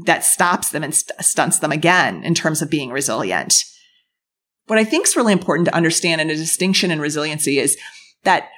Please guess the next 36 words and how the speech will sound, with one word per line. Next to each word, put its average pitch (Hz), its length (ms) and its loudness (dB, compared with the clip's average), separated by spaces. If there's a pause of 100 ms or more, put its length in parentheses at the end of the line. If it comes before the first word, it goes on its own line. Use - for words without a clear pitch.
resiliency 269 440 4
is 220 120 0
not 156 240 4
just 165 200 2
picking 175 320 0
yourself 147 460 -2
back 147 320 2
up 151 180 0
and 151 160 -4
making 147 300 -4
it - 140 -8
through 147 160 -4
a 120 40 -4
day. 175 560 0 (560)
It's 202 280 2
not 185 380 4 (300)
about 160 460 2
just - 540 -2
being 175 220 -4
able 160 200 -2
to 156 80 -8
stand, - 760 -4 (260)
<laughs> - 320 -4
you 277 100 8
know, 208 180 4
or 208 240 4
weather 202 360 6
the 190 140 0
storm. 180 760 2 (300)
To 233 80 2
me, 262 200 6
ultimate 220 540 0 (360)
resiliency 175 800 0
is 165 180 -2
really 202 300 2
about 151 340 2